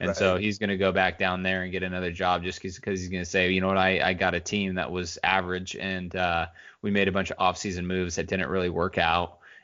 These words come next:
Speaker 1: and I had no control the whole time." And, um, yeah, it's, it's, it's a joke.
Speaker 2: But, but,
Speaker 1: Um,
Speaker 2: you know,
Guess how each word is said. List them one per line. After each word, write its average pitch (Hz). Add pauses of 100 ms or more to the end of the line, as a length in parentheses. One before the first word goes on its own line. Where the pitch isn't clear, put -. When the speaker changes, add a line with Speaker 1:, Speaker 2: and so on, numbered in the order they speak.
Speaker 1:
and 92
I 90
had 92
no 95
control 90
the 82
whole 104
time." 85 (420)
And, 90
um, 87
yeah, 90 (120)
it's, 92
it's, 92
it's 90
a 87
joke. 82 (340)
Speaker 2:
But, 165
but, 98
Speaker 1:
Um, 92
Speaker 2:
you 135
know, 131